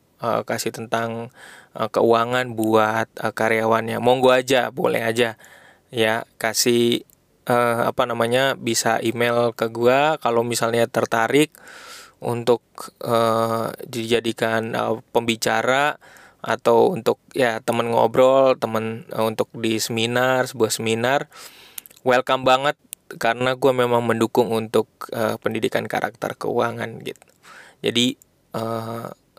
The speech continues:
terima kasih sekali lagi semuanya atas cinta kalian. Terima kasih juga, eh,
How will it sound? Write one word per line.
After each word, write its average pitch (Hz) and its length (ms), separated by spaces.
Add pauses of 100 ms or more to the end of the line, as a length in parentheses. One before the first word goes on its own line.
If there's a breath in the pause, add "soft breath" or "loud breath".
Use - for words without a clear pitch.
(320)
terima 127 320
kasih 151 320 (800 soft breath)
sekali 120 240
lagi 123 320
semuanya 117 800
atas 113 400
cinta 110 240
kalian. 113 640 (400 loud breath)
Terima 110 240
kasih 113 320
juga, 123 560 (440)
eh, 113 260